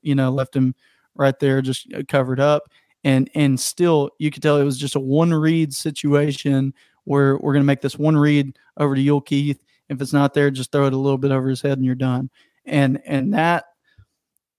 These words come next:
that says something to me that shows me whenever there was other guys like Moose Muhammad and, and some Devin Price that are on the field and he's getting every single target, they want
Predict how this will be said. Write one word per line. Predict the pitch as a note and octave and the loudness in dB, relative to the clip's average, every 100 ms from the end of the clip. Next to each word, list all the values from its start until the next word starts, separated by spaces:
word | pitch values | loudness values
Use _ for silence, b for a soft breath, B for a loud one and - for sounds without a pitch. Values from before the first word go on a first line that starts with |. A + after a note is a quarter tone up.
| _ _ _ | _ _ _
that | C#3 E3 F#3+ F#3+ | -2 2 2 0
says | - D#3+ C#3 | 0 0 0
something | - D3 C#3+ C3+ | 2 0 2 0
to | |
me | B2 C#3 G3+ E3+ D3 C3+ | 2 2 2 2 2 0
that | C#3 | -4
shows | - D3 D3 C3 | -2 0 0 0
me | D#3 E3 D3+ C#3 C#3+ _ | 0 2 2 2 0 _
whenever | D#3 C#3+ C#3+ | -2 0 0
there | C#3 | -2
was | C#3 D3+ | -2 0
other | F3+ A#3 | 2 2
guys | D3 C#3 C3 | 2 2 0
like | C3 | -4
Moose | C3+ B2+ | -2 -4
Muhammad | C#3 C3 G3 F#3 D#3 C3+ | -4 -2 0 2 0 -2
and, | C3+ - | -6 -4
and | C#3 | -4
some | B2+ C#3 - C#3+ | -2 -4 -2 -2
Devin | C3+ C3+ B2+ | 0 0 0
Price | D3+ E3+ D#3+ | 0 2 0
that | - | -2
are | C3 C3 | -4 0
on | C3+ | 0
the | C3+ | 0
field | A#2+ D#3+ F#3 D3 C#3 - _ _ _ _ - | -2 -2 2 2 0 -8 _ _ _ _ -2
and | C#3+ C3 | 0 0
he's | E3+ F#3 C#3+ | 0 -2 0
getting | E3 C#3+ C#3+ - | 0 0 -4 0
every | D#3+ D3 D3 | 0 0 -2
single | - E3 D3+ B2+ | -2 0 0 -2
target, | - D#3+ D#3 C#3 C3 _ _ _ _ _ _ - | 0 0 2 0 -2 _ _ _ _ _ _ -4
they | D3+ F3+ | 0 0
want | C#3 D3 F3 | 2 2 0